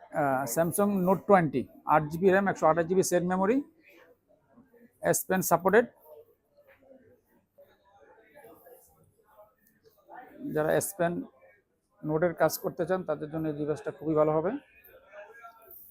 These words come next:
এখানে পেনে ক্লিক করলে মাঝখানে এটা ছবি উঠবে। আর অন্যান্য খুব, এটা যেহেতু নোট সিরিজ, নোট সিরিজের অনেক এক্সট্রা ফিচার আছে। এটা পেয়ে যাবেন মাত্র আঠাশ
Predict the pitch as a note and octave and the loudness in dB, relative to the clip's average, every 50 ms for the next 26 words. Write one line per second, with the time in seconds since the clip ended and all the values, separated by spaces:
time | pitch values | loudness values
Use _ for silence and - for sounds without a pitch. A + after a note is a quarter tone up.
0 | B4+ B4 - A4+ A4 - - - - - - G#3 G3+ G3+ G#3 C#3 C#3 D3+ D#3 E3 | -20 -18 -18 -16 -18 -18 -16 -16 -18 -18 -16 -14 -12 -10 -8 -6 -4 -4 -4 -4
1 | - - - - - - - - - - - - - - _ _ _ - D#3+ E3 | -6 -8 -12 -16 -20 -20 -20 -20 -20 -20 -20 -20 -20 -20 _ _ _ -2 -2 -2
2 | F3 - - - F3+ F#3 F3+ F#3 - F#3+ F#3+ G3 F#3 F3 D#3+ D#3+ - - G3+ G#3+ | -2 -4 -4 2 2 2 2 4 4 4 4 4 4 2 0 0 0 -2 -2 0
3 | B3+ C4 - - - D3+ C#3+ - - - - _ - F3+ - - - E3+ D#3+ D#3+ | 0 -2 -4 -2 -2 -4 -4 -4 -10 -20 -20 _ -20 -18 -16 -4 -2 0 0 2
4 | D3+ C3+ A#2+ A2+ - F2 F#3 - - - - - - _ _ _ _ _ _ _ | 2 2 0 -2 -6 -10 -14 -18 -18 -18 -20 -20 -20 _ _ _ _ _ _ _
5 | _ _ _ _ _ _ - - _ _ - D#3+ D#3 D#3+ E3 E3+ E3+ F3 D#3 - | _ _ _ _ _ _ -20 -20 _ _ -6 -4 -2 -2 0 0 -2 -2 -2 -2
6 | E3+ E3 - - E3 E3 D#3 D#3+ D3 F3 D#3+ F#3 F3 F3 F3 F3+ - - F#3+ F#3 | -4 -4 -4 -6 -8 -6 -6 -4 -4 -2 -2 0 2 2 2 2 4 4 4 4
7 | A3 G3+ E3+ E3+ E3+ E3+ - F3+ E3+ E3+ F3+ F3 F3+ E3+ F3 F3 - _ _ _ | 4 2 0 -2 -2 -2 -2 -4 -2 -2 2 4 4 4 2 0 -4 _ _ _
8 | - D#3+ - - - G3 E3 - - - - - F3 F3 D#3+ F#3+ F3+ F3 D#3+ - | -6 -6 -6 -2 -2 -2 -2 -2 -6 -8 -4 -2 -2 0 2 4 4 6 4 4
9 | - B3 D4+ - - _ _ _ - - - - - - _ - - - - - | 4 2 0 0 -6 _ _ _ -20 -20 -20 -20 -20 -20 _ -20 -20 -20 -20 -20
10 | - _ - D#3 F3 E3+ - F#3 F#3 F3+ F#3 F#3+ F#3 F#3+ F3+ F3+ F#3 F3+ F#3 - | -18 _ -4 -2 -2 2 4 4 6 6 6 4 4 2 2 4 2 2 2 0
11 | G3 G#3 - F3 E3 F#3+ | -2 0 0 2 2 2